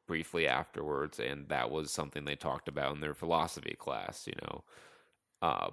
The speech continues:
but when I look at The Matrix, and when I, I had this thought, and I, I tried to make this point when we reviewed it on the show, but I don't think I had fully kinda, like, crystallized the thought yet. Um,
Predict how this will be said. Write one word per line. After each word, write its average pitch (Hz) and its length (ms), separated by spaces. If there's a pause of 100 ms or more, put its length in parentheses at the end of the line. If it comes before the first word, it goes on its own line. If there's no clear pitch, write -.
but 80 340 (920)
when 95 260
I 120 220
look 110 360
at 95 280
The 82 60
Matrix, 80 880 (160)
and 69 280
when 78 160
I, 78 280
I 69 100
had 95 240
this 90 180
thought, 78 260
and 69 80
I, 76 280
I 78 40
tried 127 360
to 101 60
make 92 300
this 82 180
point 87 420
when 82 180
we 78 100
reviewed 78 500
it 78 180 (640)
on 82 180
the 76 100
show, 53 540
but 64 140
I 71 80
don't 78 200
think 73 220
I 76 100
had 73 200
fully 76 320
kinda, 62 280
like, 62 200
crystallized 73 1000 (420)
the 80 100
thought - 360
yet. 69 360 (800)
Um, 69 440